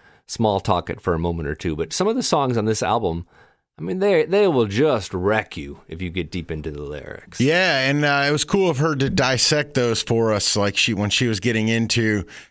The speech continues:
Speaker 2: like, some of her, you know, like, uh, mo-, lyrics that hit her the most, and, you know, just about the yearbook and things like that. Um, I,
Speaker 1: Yeah.
Speaker 2: I really can appreciate that.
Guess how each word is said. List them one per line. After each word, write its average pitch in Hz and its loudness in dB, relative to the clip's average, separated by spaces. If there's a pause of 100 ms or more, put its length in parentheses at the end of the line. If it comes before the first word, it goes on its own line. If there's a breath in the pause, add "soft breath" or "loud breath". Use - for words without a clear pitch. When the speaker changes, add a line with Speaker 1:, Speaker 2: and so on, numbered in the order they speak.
(120)
Speaker 2:
like, 101 0
some 113 2
of 92 -4
her, 101 2
you 113 0
know, 98 2
like, 90 0
uh, 80 -2 (180)
mo-, 98 0
lyrics 110 0
that 92 0
hit 120 2
her 117 2
the 98 0
most, 147 2
and, 95 0 (440 loud breath)
you 208 0
know, 165 2
just 156 0
about 151 0
the 113 0
yearbook 165 2
and 131 0
things 156 2
like 151 0
that. 151 0
Um, 123 0
I, 110 -2
Speaker 1:
Yeah. 90 -6
Speaker 2:
I 113 0
really 175 2
can 156 0
appreciate 131 0
that. 117 2